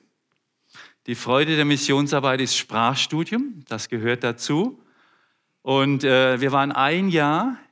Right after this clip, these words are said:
im Vollzeitsprachstudium tätig. Thai ist eine Tonsprache. Da waren wir ein Jahr, äh, dort tätig. Das war die erste Platzanweisung Gottes. Gehört dazu. Nach diesem, äh, Sprachstudium sind wir in eine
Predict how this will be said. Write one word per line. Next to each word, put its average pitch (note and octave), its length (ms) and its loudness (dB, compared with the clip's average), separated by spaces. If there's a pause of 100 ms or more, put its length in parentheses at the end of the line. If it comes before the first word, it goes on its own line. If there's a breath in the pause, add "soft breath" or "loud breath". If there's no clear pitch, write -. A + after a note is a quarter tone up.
im B2 160 -10
Vollzeitsprachstudium C#3 1300 -2
tätig. C#3+ 380 -2
Thai C3+ 340 0
ist F3+ 120 -6
eine B2+ 80 -2
Tonsprache. F#3 800 -4 (500 loud breath)
Da B2 80 -18
waren B2+ 80 -8
wir C3 80 -4
ein C3+ 260 -2
Jahr, A#2+ 460 0 (340)
äh, G#2+ 200 -2
dort A#2 300 -2
tätig. F3+ 480 -2 (300)
Das - 120 -10
war D3 80 2
die C#3 120 -4
erste D3+ 340 -2
Platzanweisung A#2+ 720 -2
Gottes. F2 300 -4
Gehört C3 180 -4
dazu. E2 240 -6 (1200 soft breath)
Nach F3 280 2
diesem, C3+ 600 0
äh, A2+ 160 0
Sprachstudium F3 1080 0
sind F3 220 -4
wir F3+ 120 2
in E3+ 120 0
eine E3+ 440 0